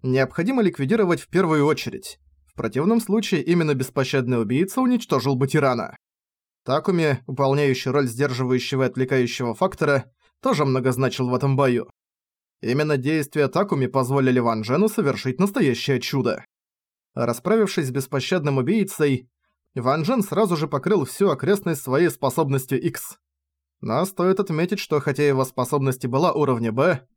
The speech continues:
она всё равно не могла действовать на слишком большом расстоянии. Поэтому-то Саламандрам и требовалось собрать всех противников в одном месте, заставив их думать, что это удобный случай атаковать.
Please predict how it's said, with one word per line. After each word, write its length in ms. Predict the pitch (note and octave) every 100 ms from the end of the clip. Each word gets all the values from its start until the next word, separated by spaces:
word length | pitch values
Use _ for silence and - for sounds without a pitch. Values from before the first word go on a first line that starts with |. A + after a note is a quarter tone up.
| _ _ _
она 280 | - A#2 D3+
всё 160 | - D3
равно 220 | B2+ D#3+
не 120 | A3+
могла 260 | D3 B2 A#2
действовать 480 | A#2+ F#3 - G#3+ E3+
на 80 |
слишком 400 | A#2 B2+ - G3+
большом 320 | A#3+ B3 C#3+ B2+
расстоянии. 640 | - D3+ C3 A#2+ A2+ - - _ _ _ _ _ -
Поэтому-то 520 | G#2 C#3+ E3 E3 D#3
Саламандрам 760 | C3+ C#3+ C3+ D3+ F3 C#3+ D3 C#3
и 40 |
требовалось 560 | - A3 D3+ B2+ B2 -
собрать 320 | B2+ C3 B2+
всех 240 | C#3 C3
противников 580 | - B2+ D#3 C#3 C3 A#2
в 40 |
одном 260 | C3+ A#2+ A2+
месте, 540 | D3+ F#3 - C#3+ A#2+ _ _ _ _
заставив 640 | - A#2+ D3 - C#4 G#3 G3
их 140 | C3
думать, 280 | B2+ A#3+ G3+
что 160 | - E3+
это 200 | E3 D3+
удобный 420 | C3+ A3+ D#3+ D3
случай 340 | - F3 -
атаковать. 600 | C#3 C#3+ C3 B2 - -